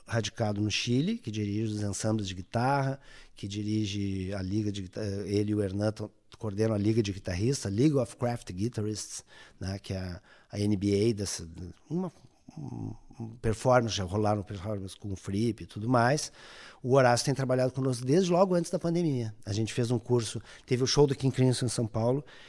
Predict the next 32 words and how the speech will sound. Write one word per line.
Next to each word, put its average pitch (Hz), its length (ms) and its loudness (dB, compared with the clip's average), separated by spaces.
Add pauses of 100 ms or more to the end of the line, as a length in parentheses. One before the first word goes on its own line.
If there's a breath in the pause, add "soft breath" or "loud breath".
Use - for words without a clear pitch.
(140)
eu 113 80 -4
me 123 100 -2
ofereci 127 460 0
pra 139 140 -2
fazer 123 220 0
um 123 60 2
trabalho 120 400 2
que - 80 -6
se - 120 -4
faz 127 300 0
nos 107 100 -2
shows 110 280 -2
do 101 80 -14
King 101 180 -6
Crimson, 113 400 0
o 92 100 -10
pessoal 107 320 -2
do 104 60 0
Guitarcraft 104 580 -6
faz 104 260 -4
uma 92 160 -6
coisa 101 340 -4
lá, 110 240 -6 (400 loud breath)
me 117 60 0
ofereci 131 540 2
pra 131 120 0
fazer 113 280 -2
esse 110 140 -4
trabalho, 123 500 -2 (260 soft breath)
já 123 160 0
tinha 143 380 2
galera, 143 580 6